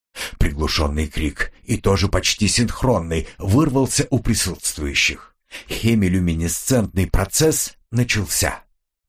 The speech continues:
На каждом полотне проступало имя, выписанное большими неровными буквами. Среди складок дивана лежащей проститутки —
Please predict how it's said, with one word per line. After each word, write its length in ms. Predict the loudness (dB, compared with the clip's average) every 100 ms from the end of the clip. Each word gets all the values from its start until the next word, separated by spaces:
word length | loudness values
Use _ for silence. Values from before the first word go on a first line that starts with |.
| -20 -16 -4
На 140 | -2
каждом 440 | 0 0 0 -2
полотне 440 | 0 -2 0 0 2
проступало 760 | 0 -2 -4 -2 0 0 -2 -2
имя, 480 | 2 2 2 -6 -10 _
выписанное 800 | -2 2 2 0 0 2 4 4
большими 800 | 2 -2 0 0 2 2 0 -2
неровными 680 | 0 0 2 0 0 2 2
буквами. 600 | 2 0 0 -6 -8 -14 _ _ _ _ _ _ _ _ -20 -8
Среди 380 | -4 -2 0 -2
складок 540 | -2 -4 -2 -2 -4
дивана 420 | -2 0 0 0
лежащей 540 | 0 0 0 0 0 0
проститутки — 960 | -2 -2 -4 0 0 0 -4 -8 -8